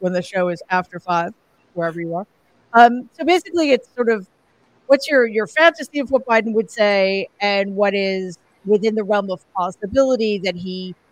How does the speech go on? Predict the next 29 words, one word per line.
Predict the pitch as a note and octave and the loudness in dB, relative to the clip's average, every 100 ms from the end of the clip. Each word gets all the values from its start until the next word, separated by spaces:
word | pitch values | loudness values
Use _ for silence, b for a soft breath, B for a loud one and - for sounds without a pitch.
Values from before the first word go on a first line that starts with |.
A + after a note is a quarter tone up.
| _ _ _ _ | _ _ _ _
should | - - E4 B3 - | -12 0 0 0 -8
say. | G3 F3+ F3+ - | -2 0 0 -6
So, | G3+ F3 _ - | -10 -10 _ -2
for | F#3+ | 0
example, | E3+ G3+ G3 - F#3 F3+ F3+ F3+ G3 | 0 0 0 2 2 2 2 0 0
I, | G3 | 0
when | F#3+ F#3 | 0 -4
you | F#3 | -2
were | |
coming | A3 A3 | -2 0
in, | A#3 F#3+ | 2 2
I | F3+ | 0
was | F3 | -2
saying, | F3+ F3+ F3+ - _ _ _ _ _ - | 0 0 -4 -14 _ _ _ _ _ 2
I | A3+ | 4
want | A#3+ A3+ G#3 | 6 4 2
him | F#3+ | -6
to | |
say, | G3 F#3+ | -8 -8
"Defund | D#3+ E3 F#3 F3 | -10 -6 -6 -4
the | D#3+ - | -8 -8
police." | E3+ E3 - _ _ - | -8 -8 -14 _ _ -8
He | B3 | -2
won't, | G#3+ G#3 A3 - - _ _ - | 2 2 2 -8 -20 _ _ -2
but | A3 G#3 _ _ b b _ | -2 -2 _ _ b b _
at | A3 A3+ _ - | -4 -4 _ -14
the | |
very | F#3+ F#3 A#3+ A3+ | -12 -2 2 2
least, | G3 G#3 G3 | 2 -2 -4